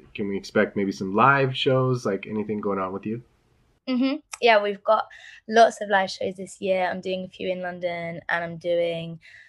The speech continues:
Speaker 2: Neck of the Woods in Norwich and Sound City in Liverpool,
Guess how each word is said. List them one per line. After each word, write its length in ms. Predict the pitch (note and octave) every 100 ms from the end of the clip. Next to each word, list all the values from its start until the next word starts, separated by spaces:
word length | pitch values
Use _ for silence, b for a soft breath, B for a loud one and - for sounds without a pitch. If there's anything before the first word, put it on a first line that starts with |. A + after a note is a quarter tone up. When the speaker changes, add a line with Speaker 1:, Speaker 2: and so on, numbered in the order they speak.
| _
Speaker 2:
Neck 160 | F#3+ F#3+
of 80 | F#3
the 80 | F#3
Woods 240 | F3+ F3
in 160 | E3+ E3+
Norwich 640 | E3+ E3 D#3+ - - - -
and 480 | F3 E3 E3 E3 E3 _
Sound 320 | - E3+ E3
City 460 | - _ F3+ F3 E3+
in 200 | E3+ E3
Liverpool, 540 | E3 F3 _ - -